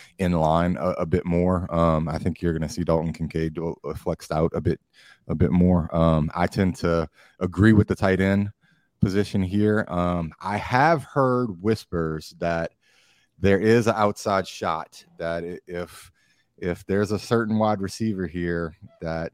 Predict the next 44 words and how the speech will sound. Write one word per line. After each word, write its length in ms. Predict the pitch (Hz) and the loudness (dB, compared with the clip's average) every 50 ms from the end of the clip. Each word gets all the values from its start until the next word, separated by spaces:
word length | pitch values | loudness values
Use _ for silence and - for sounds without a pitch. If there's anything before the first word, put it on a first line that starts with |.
| 82 - | -12 -12
they, 220 | 87 87 87 80 85 78 | -8 -8 -8 -10 -10 -8
they 160 | 90 90 87 | -8 -8 -8
could, 320 | - - 98 95 90 85 | -8 -8 -6 -6 -4 -4
uh, 340 | 87 87 87 85 85 85 85 - | -4 -4 -4 -4 -4 -6 -8 -8
go 140 | - 92 85 | -8 -8 -6
ahead 200 | 82 87 87 82 | -4 -4 -4 -2
and, 140 | 82 82 82 | -4 -6 -6
and, 280 | 78 85 82 82 78 - | -6 -6 -6 -8 -8 -8
and, 280 | 87 85 80 80 80 - _ _ _ - | -10 -8 -8 -8 -10 -12 _ _ _ -14
and 200 | 85 80 80 - | -12 -12 -12 -8
take 200 | - 98 85 - | -8 -8 -6 -4
a 260 | 85 82 85 80 - | -6 -6 -4 -6 -8
swing 300 | - - - 95 90 82 | -10 -6 -2 -2 -2 -2
at 80 | 80 - | -2 -2
that, 240 | 90 85 82 - | -2 -2 -2 -2
and 80 | 85 85 | -4 -6
that 80 | 82 73 | -4 -4
would 100 | 87 80 | -4 -4
be 120 | 85 82 | -4 -4
Zay 180 | - 87 85 - | -4 -4 -6 -6
Flowers. 600 | - 87 90 82 78 76 - - - - - _ _ _ - - _ _ | -2 0 0 0 0 0 -4 -8 -10 -18 -20 _ _ _ -20 -20 _ _
So 280 | _ - - 85 82 82 | _ -4 -2 0 0 0
there 240 | 78 90 92 92 101 | 0 -2 -2 0 2
is 160 | 107 110 - | 0 0 0
some 220 | - - 98 92 | -2 -6 -6 -4
outside, 520 | 87 95 98 - - 101 95 95 92 92 87 | -4 -4 -6 -4 -4 -2 0 0 0 2 2
uh, 220 | 92 92 90 90 | 0 0 2 2
whispers 480 | 87 87 92 92 - - 92 87 82 80 | 2 2 2 0 0 0 -2 -2 -2 0
there 300 | 82 87 87 87 92 90 | 2 4 4 4 4 4
that 200 | 82 82 80 - | 2 0 -2 0
that's, 360 | 87 85 85 - _ - - - _ | 0 0 0 -2 _ -14 -18 -8 _
that's 240 | 87 87 - - | -2 -2 -2 -4
of 200 | - - 90 80 | -2 -2 -2 -2
interest 480 | 67 87 90 85 - 98 87 82 - - | 0 -4 -4 -2 -2 -2 -4 -4 -6 -6
there 200 | - 85 85 87 | -4 -2 -2 -2
to 140 | - - 82 | -4 -6 -4
them. 200 | 85 92 92 95 - | -2 0 0 0 -2
I 80 | - 90 | -2 -4
don't 140 | 90 - | -4 -2
know 80 | 92 90 | -4 -6
how 180 | 85 - 90 87 | -2 -2 0 0
much 200 | 87 85 - - | 0 -2 -2 -4
that's 200 | 87 82 - - | -6 -6 -6 -6
gonna 280 | 87 85 82 82 82 | -6 -4 -4 -4 -4